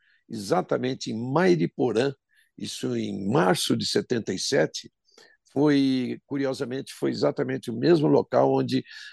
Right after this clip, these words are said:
bem mais tarde, aconteceu o acidente que matou os músicos do, do grupo Os Mamonas Assassinas. O Patti tinha, então,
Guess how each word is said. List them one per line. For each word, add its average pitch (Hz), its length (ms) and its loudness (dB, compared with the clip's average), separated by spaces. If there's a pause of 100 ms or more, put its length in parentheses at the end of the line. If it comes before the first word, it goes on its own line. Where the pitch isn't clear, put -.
(120)
bem 170 420 6
mais 127 240 -2
tarde, 135 280 -2
aconteceu 139 680 -2 (320)
o 113 120 -4
acidente 123 680 -4
que - 140 -6
matou 123 760 2
os 104 140 -2
músicos 117 560 -2
do, 117 520 4
do 113 100 0
grupo 110 600 0
Os 101 100 -4
Mamonas 117 500 0
Assassinas. 127 960 -6 (880)
O 117 120 4
Patti 147 440 4
tinha, 160 240 0
então, 156 320 2